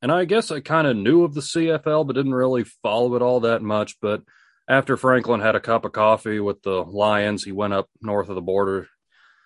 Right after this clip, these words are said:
and I was like, "Well,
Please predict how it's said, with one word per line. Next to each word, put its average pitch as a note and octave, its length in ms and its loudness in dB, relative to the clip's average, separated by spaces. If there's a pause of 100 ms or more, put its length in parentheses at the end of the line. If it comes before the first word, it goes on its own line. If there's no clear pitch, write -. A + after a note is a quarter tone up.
(240)
and C#3 200 2
I D#3 100 4
was D#3 220 2
like, C#3+ 340 0 (640)
"Well, F3 380 4